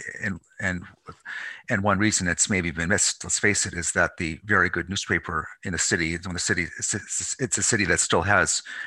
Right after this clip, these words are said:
a really, really strong newspaper that could tell the story, but the newspaper is owned by Jeff Bezos, and, and that does pose a, a very kind of basic existential problem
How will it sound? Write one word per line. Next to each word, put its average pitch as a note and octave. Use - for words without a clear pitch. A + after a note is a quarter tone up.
a G#2
really, F#2+
really E2
strong D#2+
newspaper D#2+
that -
could A#2+
tell F#2
the D2+
story, F2
but F2+
the G2
newspaper F#2
is E2+
owned F#2
by D#2+
Jeff D#2
Bezos, -
and, F2+
and F2+
that F2
does F2
pose D#2+
a, -
a -
very D#2+
kind F#2+
of D2+
basic E2+
existential E2
problem F2+